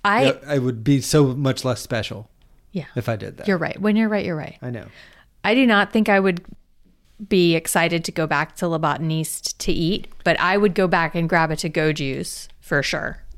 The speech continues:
Speaker 2: The
Speaker 1: Those juices were so good. I'm not even a huge juice person, but these were great.
Speaker 2: The thing about Le Botaniste is it's a very fancy casual lunch place.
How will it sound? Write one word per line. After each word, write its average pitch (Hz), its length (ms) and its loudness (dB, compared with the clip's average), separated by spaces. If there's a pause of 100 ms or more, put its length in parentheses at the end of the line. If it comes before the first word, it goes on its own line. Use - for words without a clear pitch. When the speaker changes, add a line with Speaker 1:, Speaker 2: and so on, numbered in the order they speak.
(100)
Speaker 2:
The 151 160 4
Speaker 1:
Those 147 140 4
juices 208 420 -2
were 214 160 0
so 214 420 2 (200)
good. 226 300 4
I'm 240 160 2
not 302 140 6
even 269 240 2
a 233 80 2
huge 208 420 0
juice 220 260 0
person, 165 380 -2
but - 240 -6
these 196 300 2
were 185 500 2
great. 151 280 0 (260)
Speaker 2:
The - 60 -2
thing 196 160 4
about 180 240 8
Le 151 120 6
Botaniste 143 680 2
is 127 440 4
it's - 560 -4 (840)
a 131 240 6 (160)
very 151 500 6
fancy 165 640 2
casual 127 640 2
lunch 101 300 -4
place. - 480 -8